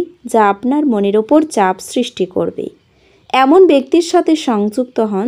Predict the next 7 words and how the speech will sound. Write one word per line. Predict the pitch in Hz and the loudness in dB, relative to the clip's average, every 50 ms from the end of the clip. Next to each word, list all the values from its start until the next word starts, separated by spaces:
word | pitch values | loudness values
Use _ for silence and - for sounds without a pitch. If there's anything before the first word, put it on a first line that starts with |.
| 285 | 0
যারা | 302 - 247 220 202 202 208 214 208 - - _ _ _ _ | 2 2 2 2 4 4 2 2 0 -4 -14 _ _ _ _
প্রতিষ্ঠিত | - 294 285 247 339 370 381 - - 359 359 370 359 | 2 2 4 4 4 2 2 4 2 2 4 4 2
এবং | 311 254 220 233 226 208 | 2 2 2 0 -2 0
ভবিষ্যৎ | 208 233 208 247 302 - - - 302 294 - 294 | -2 -2 -2 -2 -4 -4 -2 -2 -2 -2 -2 -4
প্রবণতার | - 233 220 202 208 208 214 208 208 214 214 214 - | -2 -2 -2 -2 -2 -4 -4 -4 -2 -4 -4 -4 -4
সম্পর্কে | - - 208 196 196 - 202 196 202 - 277 285 311 - _ 202 | -6 -4 -4 -4 -4 -4 -6 -6 -6 -6 -6 -6 -6 -4 _ -2
আপনাকে | 190 185 190 - 208 214 214 - - | -2 -2 -4 -4 -8 -8 -6 -4 0